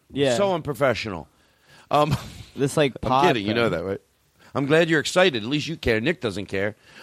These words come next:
Speaker 2: Um, <laughs> so you pull out the, and, and what does he do? Does it, does it, does
Speaker 1: You,
Speaker 2: it
Speaker 1: like,
Speaker 2: just
Speaker 1: stick your feet in it, and then
Speaker 2: And
Speaker 1: it,
Speaker 2: how's
Speaker 1: like,
Speaker 2: it stay up?
Speaker 1: you
Speaker 2: It, how's it tall enough to
Speaker 1: It's
Speaker 2: be
Speaker 1: like a small, like, half circle
Speaker 2: And it
Speaker 1: thing.
Speaker 2: sits on the end of the chair?
Speaker 1: It's like a separate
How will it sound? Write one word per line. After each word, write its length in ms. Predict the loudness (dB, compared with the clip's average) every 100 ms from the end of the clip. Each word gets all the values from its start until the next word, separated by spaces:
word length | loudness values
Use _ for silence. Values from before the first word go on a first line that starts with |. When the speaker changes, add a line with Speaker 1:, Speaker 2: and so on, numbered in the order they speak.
| -2
Speaker 2:
Um, 240 | 0 0 -2 -14 _
<laughs> 180 | -20 -8
so 120 | -4
you 160 | -4 -2
pull 260 | 0 2
out 200 | 2 0
the, 240 | 0 -2 0
and, 140 | -2 0
and 180 | -2
what 80 | -2
does 100 | -4
he 60 | -8
do? 160 | -10 -8
Does 180 | -6
it, 120 | -8 -6
does 160 | -4
it, 120 | -4 -8 _ _ _
does 100 | -2
Speaker 1:
You, 60 | 2
Speaker 2:
it 40 |
Speaker 1:
like, 160 | 4 2
Speaker 2:
just 120 | 0
Speaker 1:
stick 280 | -2 -2 0
your 140 | -4 -4
feet 340 | -6 -4 -2
in 60 | -2
it, 300 | -2 -4 -4
and 220 | -2 0 0
then 140 | -2
Speaker 2:
And 120 | -2
Speaker 1:
it, 20 | 0
Speaker 2:
how's 200 | 0 0
Speaker 1:
like, 100 | -2
Speaker 2:
it 40 |
stay 320 | -2 0 2
up? 200 | 2 0
Speaker 1:
you 80 | -2
Speaker 2:
It, 40 |
how's 260 | 0 0 0
it 200 | -4 -6
tall 280 | -2 2 2
enough 280 | 0 -4 -4
to 80 | -8
Speaker 1:
It's 80 | -4
Speaker 2:
be 60 |
Speaker 1:
like 200 | -4 -4
a 240 | -2 0 -2
small, 720 | -6 -8 -2 2 4 4 2
like, 460 | 2 0 -2 -6 -20 _ _ _ _
half 380 | -6 2 2 2
circle 440 | -4 -4 -4 -6 0
Speaker 2:
And 80 | 0
it 40 |
Speaker 1:
thing. 60 | 2
Speaker 2:
sits 240 | 0 2 0
on 100 | 2
the 120 | 2
end 140 | 2
of 60 | -2
the 60 | -2
chair? 380 | 0 0 0 -8 _ _ _ _
Speaker 1:
It's 220 | 0 0 2
like 160 | 0
a 60 | 0
separate 560 | 0 -2 0 0 -2